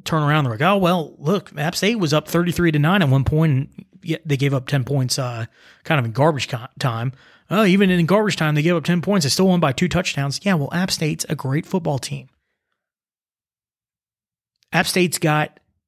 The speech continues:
what it takes to beat opponents that they are supposed to beat. That's not something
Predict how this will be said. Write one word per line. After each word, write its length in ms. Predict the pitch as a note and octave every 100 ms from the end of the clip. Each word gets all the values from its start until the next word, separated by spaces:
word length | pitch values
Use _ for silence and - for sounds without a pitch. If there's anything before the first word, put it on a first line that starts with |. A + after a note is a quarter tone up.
| _ _ _ -
what 120 | E3
it 120 | D#3
takes 560 | - F3 B2+ - - - _ _ _ _ _ _
to 160 | - D3+
beat 300 | G#2+ F3+ F3
opponents 500 | D3+ C#3+ C3 D3 -
that 220 | C3 C3
they 340 | C3 B2 C3 D#3+
are 140 | C#3+
supposed 520 | C#3 E3 C3+ B2 - -
to 60 |
beat. 340 | D3 G#3 - _ _ _ _ _ _ _ _ _ _ _ _ _ -
That's 160 | - D3
not 200 | E3 F3+
something 520 | E3 D3 D3 D3+